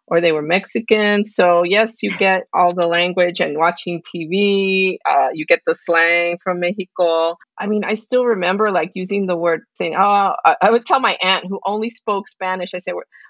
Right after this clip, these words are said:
"Vamos a, a la marqueta," or <laughs> or,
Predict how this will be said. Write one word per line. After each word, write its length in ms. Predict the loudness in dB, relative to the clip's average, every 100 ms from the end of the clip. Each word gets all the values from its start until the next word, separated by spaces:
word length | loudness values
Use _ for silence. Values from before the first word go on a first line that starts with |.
| _ _ 0
"Vamos 360 | 2 2 2
a, 220 | 2 4 2
a 80 | 2
la 140 | 2
marqueta," 640 | 0 -2 0 -2 0 -4 -4 _ _
or 120 | 2 2
<laughs> 1500 | 0 -10 -18 -20 _ -20 -6 -4 -4 -8 -8 -8 -8 -14 0
or, 240 | 2 2